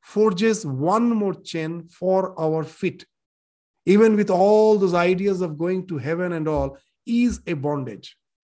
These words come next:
Let us try to understand that what Swamiji is speaking, that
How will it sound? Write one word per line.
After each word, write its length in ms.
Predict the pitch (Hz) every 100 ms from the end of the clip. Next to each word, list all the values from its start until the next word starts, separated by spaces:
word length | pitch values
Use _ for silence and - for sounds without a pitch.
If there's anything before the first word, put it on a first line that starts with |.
| _
Let 120 | 202 196
us 100 | 185
try 160 | 190
to 140 | 185 175
understand 640 | 160 165 160 160 135 139 _ _ _ _ _ _ _ _ _ _ _ _
that 300 | 151 131 - _ _ _ _ -
what 320 | 135 180 185
Swamiji 400 | - 170 160 156
is 100 | 151
speaking, 280 | - 135 143
that 220 | 180 -